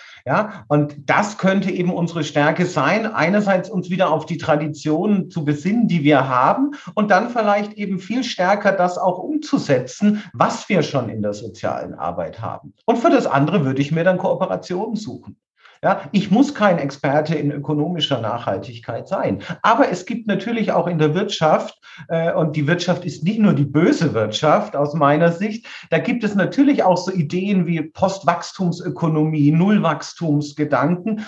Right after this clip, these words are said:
Ja, und da finde ich, muss sich soziale Arbeit vernetzen und gemeinsam dann auch viel stärker werden, eben mit den unterschiedlichen Expertisen aus den unterschiedlichen Perspektiven dann wirklich nachhaltige Entwicklungsprozesse befördern.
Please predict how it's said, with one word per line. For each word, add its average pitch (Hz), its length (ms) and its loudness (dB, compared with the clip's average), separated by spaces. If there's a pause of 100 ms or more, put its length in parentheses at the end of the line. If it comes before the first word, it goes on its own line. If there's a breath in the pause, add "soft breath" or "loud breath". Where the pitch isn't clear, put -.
(160 loud breath)
Ja, 202 240 2 (100)
und 185 320 -2
da 202 300 4
finde 254 300 -2
ich, 185 180 -6
muss 208 220 2
sich 196 140 -4
soziale 165 520 2
Arbeit 160 360 2
vernetzen 185 720 -2 (140 loud breath)
und 254 280 0
gemeinsam 190 680 0
dann 180 160 2
auch 170 180 -6
viel 220 220 -6
stärker 196 580 2
werden, 175 480 2 (380 loud breath)
eben 233 300 2
mit 302 180 6
den 254 120 2
unterschiedlichen 220 800 -2
Expertisen 202 960 -4
aus 220 240 0
den 208 140 -2
unterschiedlichen 180 840 -2
Perspektiven 165 920 -2 (180 loud breath)
dann 165 280 4
wirklich 185 400 4
nachhaltige 123 800 0
Entwicklungsprozesse 113 1120 -8
befördern. - 520 -14